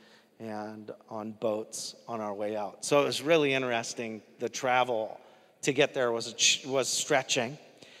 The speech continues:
And then when we got there, we knew, uh, a couple weeks before we went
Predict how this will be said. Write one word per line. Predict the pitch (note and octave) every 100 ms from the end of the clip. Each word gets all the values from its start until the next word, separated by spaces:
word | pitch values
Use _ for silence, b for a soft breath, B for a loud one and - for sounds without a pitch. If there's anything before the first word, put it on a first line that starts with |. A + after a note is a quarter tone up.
| B -
And | C#3 C3+
then | D3 C#3 C3+ C3 B B -
when | D#3+
we | D#3+
got | D#3+ F#3+ A#3+ A#3+
there, | F3 D#3 D#3
we | F3 B3+
knew, | B3+ A3 G3+ G3 G3+ B B D#3+
uh, | D3 C#3 C3 C3+
a | -
couple | F#3 F3+ F3+
weeks | E3 E3 -
before | - D#3+ - D#3+ D3 D3 D#3 B B B
we | D3 D#3
went | C#3 D3